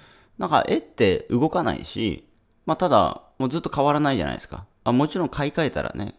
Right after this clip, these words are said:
その絵は変わるんだけども、まあずっと飾っとくんだったら絵は一緒ですよね。ただその日の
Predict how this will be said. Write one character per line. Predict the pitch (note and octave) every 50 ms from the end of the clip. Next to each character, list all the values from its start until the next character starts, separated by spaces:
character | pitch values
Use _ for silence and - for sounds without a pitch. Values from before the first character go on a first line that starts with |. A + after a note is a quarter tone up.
| _
そ | - - F#2
の | E2+ C#2
絵 | F2+ F#2
は | D#2+ D2 -
変 | - D#2+
わ | D#2+ F2
る | F2+ F2+
ん | D#2+
だ | C#2 -
け | -
ど | - -
も、 | - - E2+ D2+ B1 - - - - -
ま | - D#3+
あ |
ず | C#3 D#3+
っ | E3+
と | - E3
飾 | - D3+ C3+ C#3
っ | B2+
と | - C3+
く | B2 C3
ん | A2+
だ | E2+
っ | -
た | - F2 E2+
ら | D2
絵 | B1 A#2+
は | A#2 D2
一 | C#2+ E2
緒 | - - F2+
で | F2 F2
す | E2+ -
よ | - -
ね。 | - - - _ _ _ _ _ _ _ _ _ _ -
た | - E3+
だ | C#3 C3
そ | - - D3
の | D#3+ F3 F3
日 | E3+ E3+
の | C3 A#2 G2 D2+ - -